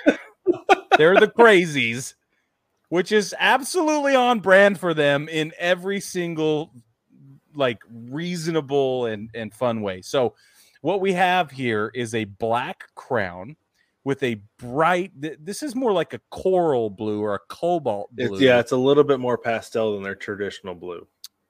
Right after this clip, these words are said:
Speaker 1: Yeah, it, but it's, it's wonderful. It's the, the visor's that blue, the squatchy and eyelets are that blue. The main design on the crown face is that same blue outline.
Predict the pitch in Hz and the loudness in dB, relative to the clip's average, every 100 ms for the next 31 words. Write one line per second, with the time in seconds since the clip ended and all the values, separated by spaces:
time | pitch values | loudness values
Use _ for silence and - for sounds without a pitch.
0 | - 131 131 110 98 123 143 120 160 190 | -8 -2 0 0 -4 -4 -4 -2 -4 -4
1 | - - 143 143 - _ - 131 143 151 | -10 -12 -8 -8 -12 _ -18 -6 -2 -2
2 | 139 - 107 110 127 117 - 135 120 117 | -2 -2 -6 -4 -8 -10 -8 -8 -6 -4
3 | 113 98 120 151 156 165 156 139 147 127 | -4 -2 -2 -2 -4 -6 -6 -2 -2 -4
4 | 127 139 135 135 - _ - 110 - 131 | -8 -6 -4 -6 -10 _ -16 -14 -8 -4
5 | 135 - 170 147 139 139 131 - 127 120 | -6 -6 -6 -4 -4 -2 -4 -4 -4 -2
6 | 117 117 120 117 117 113 _ _ - 127 | -4 -6 -4 -2 -4 -8 _ _ -6 -2
7 | 117 117 135 143 165 160 143 143 143 151 | -2 -4 -4 -2 -2 -4 -4 -2 -2 -4
8 | 131 127 - - 143 131 123 - 107 104 | -6 -6 -8 -6 -4 -4 -6 -6 -4 -4
9 | 104 - 123 110 113 120 120 - 156 151 | -8 -10 -8 -6 -4 -4 -6 -8 -4 -2
10 | 131 120 127 127 127 131 139 143 110 95 | -4 -4 -2 -2 -2 -2 -4 -4 -4 -4
11 | 98 | -6